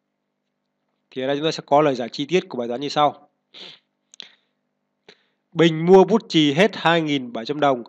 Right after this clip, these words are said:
Hỏi Bình còn lại bao nhiêu tiền? Thì đầu tiên, các em phải tính xem Bình có số tiền là bao nhiêu đồng. Số tiền của Bình có là, số tiền Bình có là,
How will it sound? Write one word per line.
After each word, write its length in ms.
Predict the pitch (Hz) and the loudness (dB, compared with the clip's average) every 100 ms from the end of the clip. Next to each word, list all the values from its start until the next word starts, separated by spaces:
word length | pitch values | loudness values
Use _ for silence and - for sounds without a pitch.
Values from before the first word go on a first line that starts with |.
| _ _ | _ _
Hỏi 180 | 117 127 | -6 -4
Bình 220 | 135 117 | -6 -4
còn 260 | 139 127 | -6 -6
lại 200 | 135 131 139 | -6 -8 -8
bao 120 | 143 | -8
nhiêu 140 | 143 | -8
tiền? 240 | 135 143 123 _ _ _ _ _ _ _ _ _ - | -6 -6 -6 _ _ _ _ _ _ _ _ _ -14
Thì 120 | 139 | -6
đầu 120 | 139 | -6
tiên, 180 | 131 170 | -2 -2
các 60 | 175 | -2
em 80 | 143 | -4
phải 120 | 123 | -6
tính 260 | 139 160 | -8 -8
xem 380 | 180 180 165 156 165 | -6 -2 -2 -6 -8
Bình 300 | 143 127 120 | -8 -6 -8
có 180 | 131 151 | -4 -4
số 200 | 156 160 | -4 -6
tiền 320 | 156 131 123 | -6 -6 -8
là 220 | 120 120 | -10 -10
bao 140 | 120 131 | -10 -8
nhiêu 140 | 135 | -6
đồng. 200 | 131 127 _ _ _ _ _ _ _ _ _ _ _ _ _ _ _ _ _ _ _ _ _ _ _ | -6 -8 _ _ _ _ _ _ _ _ _ _ _ _ _ _ _ _ _ _ _ _ _ _ _
Số 260 | - 165 196 | -4 0 2
tiền 300 | 190 175 135 | 4 2 0
của 220 | 139 127 | -4 -2
Bình 240 | 139 139 | -4 -4
có 180 | 127 147 | 0 4
là, 320 | 175 160 - _ _ _ _ _ _ _ _ _ _ _ _ _ _ _ _ _ _ _ _ _ _ | 6 4 0 _ _ _ _ _ _ _ _ _ _ _ _ _ _ _ _ _ _ _ _ _ _
số 200 | - 160 | -2 0
tiền 220 | 170 151 | 2 2
Bình 160 | 139 127 | 0 -2
có 120 | 147 | 0
là, 280 | 160 143 | 2 0